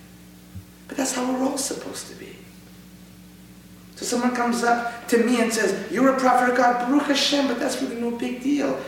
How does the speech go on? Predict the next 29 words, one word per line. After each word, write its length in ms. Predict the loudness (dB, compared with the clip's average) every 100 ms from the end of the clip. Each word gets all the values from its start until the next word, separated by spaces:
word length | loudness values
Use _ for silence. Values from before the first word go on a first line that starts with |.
| -4
I 60 | -2
just 200 | -2 -2
got 200 | -2 -2
demoted." 520 | 0 0 2 2 2
<laughs> 1900 | -2 -6 -6 -12 -16 -18 -18 -18 -20 -20 -20 -20 -20 -16 -12 -12 -14 -6
"I 80 | -2
just 200 | 2 2
went 160 | 2 2
from 180 | 2 4
being 200 | 6 6
Yeshua 520 | 6 4 4 2 2
to 340 | 0 -2 -2 -4
a 60 | -4
prophet." 480 | -6 -6 -6 -6 -6 -8
Okay, 300 | -4 -2 -2
Baruch 300 | -4 -4 -4
Hashem, 360 | -4 -4 -6
fine, 300 | -6 -4 -4
that's 180 | -4 -6
no 100 | -8
problem. 440 | -8 -6 -6 -6 -10 -14 -10
<laughs> 280 | -8 -6 0
But 160 | 2 4
we're 140 | 4
all 420 | 4 0 0 -4 -12 -16 -16
supposed 480 | -6 -6 -6 -10 -10
to 60 | -12
be 120 | -12
prophets. 800 | -14 -14 -14 -14 -16 -16 -16